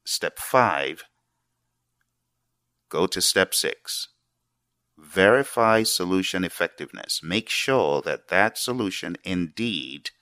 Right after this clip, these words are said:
solved the problem. And be sure to do experiments from various angles. Be sure to do as many simulations as you need to, to put this into a real-world environment and make sure it actually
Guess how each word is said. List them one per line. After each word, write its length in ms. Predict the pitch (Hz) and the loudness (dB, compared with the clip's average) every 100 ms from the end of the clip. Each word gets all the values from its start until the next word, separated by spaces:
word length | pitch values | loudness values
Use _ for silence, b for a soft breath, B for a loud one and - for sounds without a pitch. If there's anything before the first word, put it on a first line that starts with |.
| _ _ _ _ | _ _ _ _
solved 600 | - - - 92 90 87 - | -4 0 4 4 4 0 -8
the 120 | 87 80 | -6 -6
problem. 540 | - 95 71 55 50 _ b b b | 0 -2 0 -6 -12 _ b b b
And 160 | 110 107 | 0 2
be 80 | 107 | 2
sure 280 | - 127 127 | 2 2 2
to 120 | 104 | 0
do 160 | 107 | 0
experiments 680 | 95 - - 131 127 78 - | 2 0 2 2 2 0 -4
from 220 | - 82 | -4 -4
various 440 | 82 90 107 110 - | 0 4 4 2 0
angles. 680 | 98 95 92 92 131 - - - _ _ _ _ | 0 2 2 0 -2 -4 -6 -8 _ _ _ _
Be 80 | 76 | -8
sure 240 | - 87 85 | -2 0 0
to 120 | 87 | -2
do 180 | 90 90 | 0 0
as 140 | 82 | 2
many 180 | 87 90 | 0 0
simulations 680 | - 87 85 87 90 87 82 | -2 -2 0 0 0 -4 -4
as 180 | 76 82 | -4 -6
you 60 | |
need 340 | 80 101 131 - | -4 -2 -2 -4
to, 320 | - 58 52 _ b b b - | -6 -8 -12 _ b b b -10
to 80 | 82 | -10
put 280 | - 113 | 0 0
this 200 | 98 98 | 2 0
into 280 | 95 90 - | 0 -4 -2
a 80 | 78 | 0
real-world 500 | 80 98 113 107 107 | 2 2 4 4 6
environment 600 | 110 98 82 85 82 - _ | 4 2 2 2 -2 -8 _
and 160 | 85 78 | -10 -6
make 180 | 80 | -6
sure 160 | - 78 | -6 -6
it 100 | 71 - | -6 -2
actually 480 | 80 - 85 82 | -2 -2 -8 -10